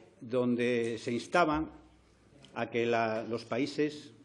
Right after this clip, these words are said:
avanzaran en el etiquetado nacional. Bueno, ahora a nosotros nos consta que en, en nuestro país el, el Ministerio trabaja, trabaja en ese, en ese sentido. En aquel momento, hace un año, el Partido Popular no había defendido esa propuesta en el Parlamento Europeo.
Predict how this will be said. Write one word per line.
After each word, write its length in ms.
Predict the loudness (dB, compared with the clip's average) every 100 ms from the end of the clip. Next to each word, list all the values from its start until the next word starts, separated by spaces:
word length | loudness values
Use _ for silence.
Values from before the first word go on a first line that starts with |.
| -18
avanzaran 640 | -10 -6 -4 -2 0 0 0
en 140 | 0
el 320 | -2 -4 -8 -12
etiquetado 500 | -12 -8 -6 -4 -2
nacional. 480 | -4 -6 -4 -4 -6 -10 -20 -20 -20 -20 -20 -20 -20 -20 -20 -10
Bueno, 200 | -8 -8 -12 -20 -20
ahora 420 | -10 -2 0 0 -2
a 100 | -6
nosotros 320 | -4 -2 0
nos 200 | 0 0
consta 420 | 2 2 2 0
que 80 | 0
en, 80 | -4
en 300 | -4 -4 -6
nuestro 260 | -6 -4
país 400 | 0 4 4 2
el, 380 | 0 -2 0 -4 -6 -16 -20 -20 -12 -4
el 100 | 0
Ministerio 600 | 2 2 2 4 4 0
trabaja, 760 | -2 0 4 4 2 -2 -6 -8 -14 -16 -20 -16
trabaja 340 | -4 0 0 0
en 80 | -2
ese, 280 | 0 0
en 80 | 0
ese 180 | -2 -4
sentido. 540 | -6 -4 0 2 0 -2
En 120 | -2
aquel 160 | 0
momento, 280 | 0 0 0
hace 140 | -2 0
un 60 |
año, 160 | 0 0
el 80 | 0
Partido 180 | -2
Popular 340 | -2 -2 0 2
no 80 | 4
había 140 | 4
defendido 360 | 2 0 -2 0
esa 140 | -2
propuesta 360 | -4 -6 -4 -6
en 80 |
el 40 | -4
Parlamento 360 | -4 -4 -4
Europeo. 320 | -4 -6 -8